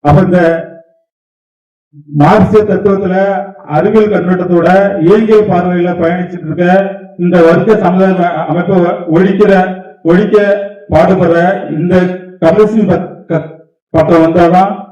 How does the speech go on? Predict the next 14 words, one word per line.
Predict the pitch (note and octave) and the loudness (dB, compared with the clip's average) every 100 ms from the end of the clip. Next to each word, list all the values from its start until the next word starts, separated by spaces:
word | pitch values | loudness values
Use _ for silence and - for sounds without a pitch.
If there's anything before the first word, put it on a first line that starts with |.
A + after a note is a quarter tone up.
| - | -6
உங்களுக்கான | E3 E3 D#3 D3 | 0 0 2 0
மாற்று, | D3 D#3 D#3+ D#3+ D#3 - - _ _ _ | 2 0 -2 -6 -6 -12 -18 _ _ _
இந்த, | - E3 D#3+ D3 D3 - | -6 0 4 4 2 -2
இந்த | D#3 D#3+ D3+ D3 | -6 -2 2 2
படுகொலை | D3 D#3+ E3 E3 | 2 2 2 2
உள்ளிட்ட | D3+ D#3 D#3+ D#3 C#3 | 2 0 0 0 0
எல்லா, | B2+ D3+ E3+ E3+ | 0 0 0 0
எல்லா | D3 D#3 E3 | 2 2 2
பிரச்சனைக்கான | D#3+ E3 F3+ F3+ F3 D#3 | 0 -2 -2 -2 -2 0
மாற்று | D3 D3 E3 | 0 0 0
அதுவாக | D3 C#3+ C#3 C#3 | 0 2 2 0
தான் | C#3 | -2
இருக்க | C3+ A#2+ | -4 -6
முடியும். | G#2+ G#2 - | -4 -6 -8